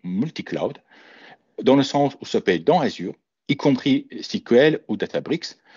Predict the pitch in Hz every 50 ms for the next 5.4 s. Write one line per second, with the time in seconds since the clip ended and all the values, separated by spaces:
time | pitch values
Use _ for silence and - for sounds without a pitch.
0 | - - _ _ - 185 208 - - - 143 120 123 117 117 131 170 185 - 127
1 | 110 110 110 - - 127 127 120 123 107 95 101 90 90 95 117 170 165 - -
2 | 123 117 117 95 87 78 - - 71 67 98 127 175 190 _ _ _ _ _ _
3 | _ _ _ - - 185 190 175 151 - 147 135 165 175 170 _ - 143 185 196
4 | - - - - 127 170 190 - _ - 107 101 - 127 123 - - 127 113 98
5 | 90 - - 85 82 113 131